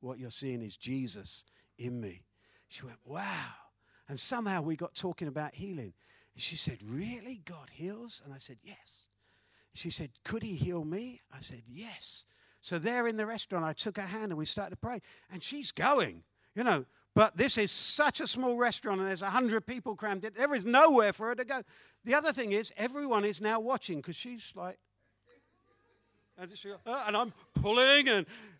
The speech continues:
tr-, you know, trying to balance her on her legs 'cause there is nowhere for her to fall.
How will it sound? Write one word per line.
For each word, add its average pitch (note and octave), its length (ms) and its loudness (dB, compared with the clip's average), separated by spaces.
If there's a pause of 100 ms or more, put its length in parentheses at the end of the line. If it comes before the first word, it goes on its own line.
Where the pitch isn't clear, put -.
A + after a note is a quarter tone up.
(160)
tr-, A3 320 0
you A3+ 100 0
know, A3 120 2
trying B3 260 4
to A#3 80 4
balance C4+ 500 4
her A#3+ 140 0
on A#3 60 2
her A#3 100 4
legs B3 260 0
'cause B3+ 220 -6
there B3 160 4
is A3 100 0
nowhere A#3 640 8
for G#3+ 260 -2
her A3 80 0
to A3 180 -6
fall. G3 380 0